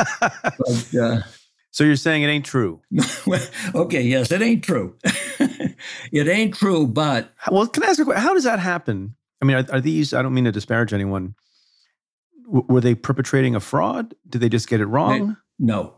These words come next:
Speaker 2: they, they were not perpetrating a fraud. Yeah, yeah, I mean, I'm almost sure they were not. I think they just, uh, were inexperienced in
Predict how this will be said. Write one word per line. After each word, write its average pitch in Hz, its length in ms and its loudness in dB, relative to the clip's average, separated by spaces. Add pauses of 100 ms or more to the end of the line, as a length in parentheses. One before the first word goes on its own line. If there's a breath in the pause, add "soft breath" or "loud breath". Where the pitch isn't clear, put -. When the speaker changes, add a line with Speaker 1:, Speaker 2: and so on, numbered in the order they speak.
(120)
Speaker 2:
they, 120 240 -2
they 117 240 0
were 113 140 2
not 127 260 2
perpetrating 104 580 -2
a 92 40 -4
fraud. 95 560 -4
Yeah, 98 240 -4
yeah, 95 160 -2
I 71 60 -4
mean, 113 180 4
I'm 92 80 -2
almost 98 300 0
sure 120 300 2
they 98 140 -2
were 92 160 -2
not. 90 360 -6 (220)
I 104 120 0
think 131 260 2
they 107 160 2
just, 110 500 -2 (120)
uh, 104 300 -2
were 113 340 2
inexperienced 123 1000 0
in 98 580 0